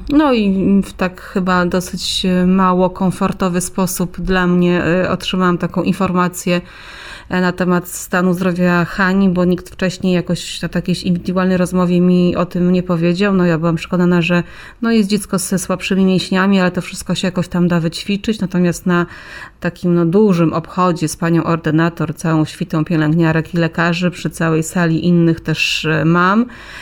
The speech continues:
e, pani doktor powiedziała: „To jest dziecko z uszkodzonym cen-, uszkodzonym centralnym układem nerwowym”, gdzie na mnie po prostu spadł dreszcz i, i, no, nic takiego wcześniej nie słyszałam, więc taki dosyć, no, trudny sposób, e, jakby jakąś taką diagnozę tutaj,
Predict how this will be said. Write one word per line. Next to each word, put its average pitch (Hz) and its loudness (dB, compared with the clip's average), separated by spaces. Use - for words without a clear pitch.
e, 170 0
pani 170 2
doktor 165 -4
powiedziała: 165 -2
„To 226 -2
jest 196 0
dziecko 180 -4
z 160 -14
uszkodzonym 175 0
cen-, 165 -2
uszkodzonym 190 0
centralnym 175 2
układem 165 -2
nerwowym”, 151 -2
gdzie 180 -2
na 170 4
mnie 170 4
po 165 -4
prostu 160 -4
spadł 160 -4
dreszcz 165 -2
i, 165 2
i, 165 4
no, 180 4
nic 185 -2
takiego 175 -2
wcześniej 175 0
nie 170 2
słyszałam, 160 -2
więc 160 0
taki 160 -4
dosyć, 165 -4
no, 214 -4
trudny 202 2
sposób, 156 -4
e, 165 0
jakby 165 0
jakąś 156 -2
taką 170 0
diagnozę 170 2
tutaj, 165 0